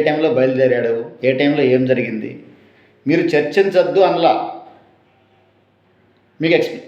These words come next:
మీకు freedom of expression కూడా ఉంది. మీకు ఎక్స్‌ప్లెయిన్ చే-, మీరు మీ, మీరు ఏమైతే అనుకుంటున్నారో మీ భావాన్ని వ్యక్తం చేయొచ్చు సమాజంలో. కానీ ఒక లిమిట్ ఉంది. నేను ఎందుకు చెప్పానంటే, నా వీడియో ఇరవై గంటలు చూశారు సమాజంలో అంటే, ఒక చిన్న వీడియో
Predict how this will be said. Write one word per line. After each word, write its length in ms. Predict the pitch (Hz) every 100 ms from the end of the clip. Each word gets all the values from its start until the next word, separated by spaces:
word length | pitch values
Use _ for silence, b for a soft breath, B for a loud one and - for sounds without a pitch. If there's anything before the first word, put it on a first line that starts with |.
| 143
మీకు 140 | 160 160
freedom 220 | 156 185 185
of 100 | 180
expression 280 | - 170 175 175
కూడా 100 | 156
ఉంది. 180 | - 139 - - - - _ -
మీకు 120 | 151 139
ఎక్స్‌ప్లెయిన్ 300 | 143 185 175
చే-, 100 | 160 139
మీరు 220 | 156 160 170
మీ, 100 | 156 143 -
మీరు 140 | 147 143
ఏమైతే 240 | 147 156 170
అనుకుంటున్నారో 500 | 147 - 147 143 139 151
మీ 40 | 131 101
భావాన్ని 360 | 143 160 160 -
వ్యక్తం 240 | - 165 143
చేయొచ్చు 300 | 135 135 - -
సమాజంలో. 420 | 127 135 117 - - - _ b b b b -
కానీ 140 | 175 196
ఒక 60 | 196 156
లిమిట్ 240 | 196 247 202
ఉంది. 180 | - - - - _ _ _ - 135
నేను 140 | 160 147
ఎందుకు 180 | 156 -
చెప్పానంటే, 440 | 185 185 160 143 143 147
నా 20 | 147 147
వీడియో 300 | 165 165 202 190
ఇరవై 200 | 165 165 165
గంటలు 300 | 147 214 208
చూశారు 280 | 165 165 160 -
సమాజంలో 420 | 139 147 147 143 123
అంటే, 160 | 117 160
ఒక 80 | 143 147
చిన్న 140 | 143 165
వీడియో 180 | 147